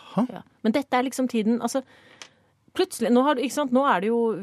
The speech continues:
Speaker 2: hvert øyeblikk, nå er det konfirmasjon.
Speaker 1: Det
Speaker 2: Oi,
Speaker 1: Ja,
Speaker 2: har du
Speaker 1: hæ?
Speaker 2: kjøpt gave?
Speaker 1: Ja, var det ikke du som skulle
Speaker 2: Dette er tiden da handlelisten er veldig rare.
Speaker 1: Det har du rett i.
Speaker 2: Ja, de er kjemperare.
Speaker 1: Ja.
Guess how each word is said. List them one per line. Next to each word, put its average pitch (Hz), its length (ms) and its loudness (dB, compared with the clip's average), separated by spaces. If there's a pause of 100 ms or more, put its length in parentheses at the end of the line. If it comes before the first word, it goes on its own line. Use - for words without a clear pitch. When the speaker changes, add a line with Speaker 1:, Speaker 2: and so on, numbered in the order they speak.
(160)
Speaker 2:
hvert 247 160 -4
øyeblikk, 240 300 2
nå 240 120 4
er 277 40 0
det 277 100 -4
konfirmasjon. 233 460 -2 (440)
Speaker 1:
Det 214 180 4 (200)
Speaker 2:
Oi, 294 220 2
Speaker 1:
Ja, 143 180 -4
Speaker 2:
har 262 200 2
du 254 60 -2
Speaker 1:
hæ? 180 140 0
Speaker 2:
kjøpt 233 120 -8
gave? 170 260 -2 (1400)
Speaker 1:
Ja, 180 120 2
var 175 400 -2
det 143 80 -6
ikke 160 80 -2
du 131 80 -2
som 135 120 -6
skulle 131 340 -4 (140)
Speaker 2:
Dette 254 180 -2
er 247 60 2
tiden 208 260 0
da 254 80 2
handlelisten 185 560 -2
er 247 160 2
veldig 226 160 0
rare. 233 260 -2 (1120)
Speaker 1:
Det 185 180 4
har 339 80 -2
du 330 100 2
rett 254 160 2
i. 226 40 6
Speaker 2:
Ja, 302 160 4 (480)
de 254 100 -2
er - 40 2
kjemperare. 196 640 -2
Speaker 1:
Ja. 262 80 -6